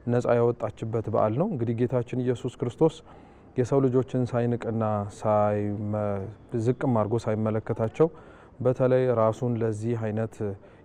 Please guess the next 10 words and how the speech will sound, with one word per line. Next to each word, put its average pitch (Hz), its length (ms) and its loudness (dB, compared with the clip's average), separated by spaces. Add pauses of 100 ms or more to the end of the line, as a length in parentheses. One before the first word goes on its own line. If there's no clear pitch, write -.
የሞት 120 320 2
ፍርድ 117 260 -2
አሳልፎ 107 400 -4 (100)
መስጠቱ 113 400 -8 (260)
በቤተ 107 360 -6
ክርስቲያናችን 120 640 -4
የመጨረሻው 139 500 -2
የፍቅር 131 320 -2
ጥግ 135 240 0
ነው። 101 120 -4